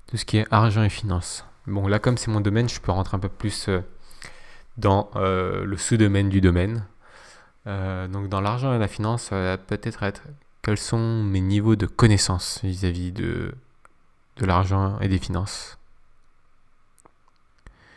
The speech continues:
Combien j'ai d'argent de côté ?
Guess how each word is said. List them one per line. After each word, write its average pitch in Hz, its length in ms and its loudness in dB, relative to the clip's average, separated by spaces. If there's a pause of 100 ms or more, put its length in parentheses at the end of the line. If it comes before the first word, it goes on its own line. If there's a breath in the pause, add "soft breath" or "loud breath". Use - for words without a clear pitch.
(680 soft breath)
Combien 110 580 6
j'ai 95 280 6
d'argent 95 580 4 (1200)
de 107 100 4
côté ? 98 420 2